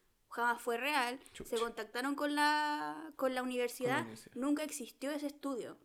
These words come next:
Speaker 1: ¿cachai?
Speaker 2: Uf.
Speaker 1: Entonces se dieron cuenta que al final el weón estaba hablando weá
Speaker 2: Está en las weas, po,
Speaker 1: en
Speaker 2: weón.
Speaker 1: las weas, po, ¿cachai? Entonces por eso,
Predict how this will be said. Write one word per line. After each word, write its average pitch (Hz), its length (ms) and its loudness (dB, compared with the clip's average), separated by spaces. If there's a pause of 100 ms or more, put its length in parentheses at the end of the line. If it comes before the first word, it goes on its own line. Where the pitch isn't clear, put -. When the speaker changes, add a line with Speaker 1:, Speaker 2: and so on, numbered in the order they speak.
Speaker 1:
¿cachai? 233 380 -4
Speaker 2:
Uf. 240 40 -6
Speaker 1:
Entonces 226 260 -8
se 233 100 -2
dieron 233 200 -2
cuenta 269 380 -2
que 226 80 -4
al 226 80 -4
final 226 260 -6
el 247 120 2
weón 240 240 -2
estaba 247 400 0
hablando 254 320 2
weá 262 540 -2
Speaker 2:
Está 139 180 2
en 131 100 -2
las 123 220 -2
weas, 113 520 -10
po, - 100 4
Speaker 1:
en 208 60 -4
Speaker 2:
weón. 269 160 6
Speaker 1:
las 254 200 2
weas, 294 400 4 (100)
po, 190 220 -6 (180)
¿cachai? 269 400 0
Entonces 285 340 0
por 262 280 6
eso, 381 500 0